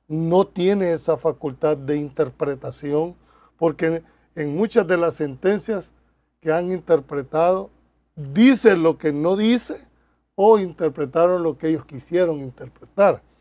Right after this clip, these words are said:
Agarré el ochenta y cinco. Decime, ¿era necesario interpretar el ochenta y cinco cuando la literalidad de la Constitución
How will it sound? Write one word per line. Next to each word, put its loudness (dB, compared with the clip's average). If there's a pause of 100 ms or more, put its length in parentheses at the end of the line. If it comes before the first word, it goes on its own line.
(440)
Agarré 2
el 2
ochenta -4
y -8
cinco. -6 (520)
Decime, -8
¿era -2
necesario -2
interpretar -4
el -4
ochenta -8
y -6
cinco -6 (380)
cuando 2
la 2
literalidad 2
de 4
la 0
Constitución -4